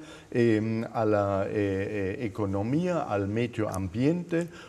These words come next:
o también respecto a los refugiados y a la migración.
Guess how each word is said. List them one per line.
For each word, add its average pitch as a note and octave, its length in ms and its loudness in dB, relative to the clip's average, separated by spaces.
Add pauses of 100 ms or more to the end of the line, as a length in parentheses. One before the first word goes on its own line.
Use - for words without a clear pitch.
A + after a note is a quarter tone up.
(120)
o A3+ 160 6
también D#3 460 4
respecto B2 580 2
a A#2+ 80 6
los A2 280 4
refugiados A#2 1000 4
y A#2+ 120 2
a G2 80 4
la G2+ 140 0
migración. A#2+ 800 2